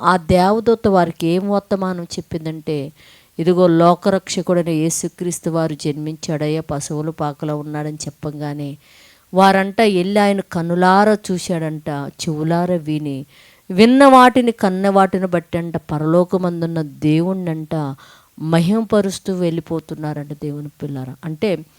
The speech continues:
లోకరక్షకుడైన యేసుక్రీస్తు వారు ఈ లోకానికి వచ్చి, నీకు, నాకు, మనందరికి కూడా ఆయన వర్తమానం ఇక్కడ మనం వింటున్నామంటే,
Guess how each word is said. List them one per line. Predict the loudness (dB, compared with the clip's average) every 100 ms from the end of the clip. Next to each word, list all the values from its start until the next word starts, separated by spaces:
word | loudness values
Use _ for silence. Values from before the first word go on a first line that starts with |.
| -20 -20 -20 _
లోకరక్షకుడైన | 6 8 8 6 2 0 -4 -4 -2 -2 -2
యేసుక్రీస్తు | 0 0 -2 -6 -4 -6 -4 -2
వారు | 0 2
ఈ | 2
లోకానికి | 2 0 0 -4 -4 -6
వచ్చి, | -6 -6 -6 -6 -10 -20 _ _
నీకు, | -2 4 4 4 2 2 2
నాకు, | 2 2 2 0 -2 -2 -2
మనందరికి | -2 -2 -4 0 0
కూడా | 4 4
ఆయన | 4 2
వర్తమానం | 0 -2 0 0 0 0 0
ఇక్కడ | -2 -2 -2 -2
మనం | -2 -4
వింటున్నామంటే, | -4 -6 -4 -4 -2 -2 -2 -4 -6 -6 -6